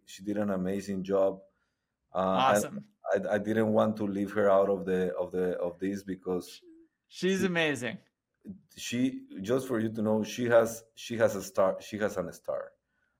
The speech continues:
Speaker 1: Uh, so,
Speaker 2: <laughs>
Speaker 1: so very well for you. Uh, amazing, amazing the team that you have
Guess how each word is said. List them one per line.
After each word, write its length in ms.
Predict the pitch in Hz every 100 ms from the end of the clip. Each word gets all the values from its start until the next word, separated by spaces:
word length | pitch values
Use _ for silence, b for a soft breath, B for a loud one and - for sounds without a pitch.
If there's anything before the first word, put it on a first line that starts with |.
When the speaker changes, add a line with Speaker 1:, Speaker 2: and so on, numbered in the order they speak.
| _ -
Speaker 1:
Uh, 760 | 90 92 92 90 87 87 85 - -
so, 600 | - 104 101 98 95 87
Speaker 2:
<laughs> 80 | -
Speaker 1:
so 180 | 101
very 300 | 98 110 117
well 460 | 110 107 110 113 117
for 200 | 95 98
you. 480 | 98 101 107 104 104 -
Uh, 420 | 92 95 90 87 - - -
amazing, 800 | 90 87 95 98 101 95 92 - _ _ _ _ -
amazing 560 | 98 104 107 113 107 - -
the 80 | 90
team 260 | - 110 107
that 140 | 95
you 120 | 95
have 260 | 98 98